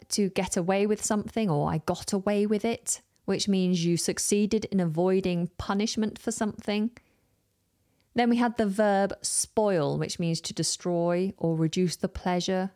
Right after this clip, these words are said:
interest, or beauty of something. We had the adjective relatable,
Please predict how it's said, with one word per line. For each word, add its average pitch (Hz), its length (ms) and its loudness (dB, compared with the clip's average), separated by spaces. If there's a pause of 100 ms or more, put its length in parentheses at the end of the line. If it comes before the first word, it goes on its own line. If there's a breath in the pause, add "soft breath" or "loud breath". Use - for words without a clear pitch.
(120)
interest, 175 400 0
or 190 60 2
beauty 214 420 -2
of 175 100 -4
something. 160 560 -6 (840)
We 208 80 2
had 220 180 2
the - 180 -2
adjective 180 720 0 (360 loud breath)
relatable, 151 760 0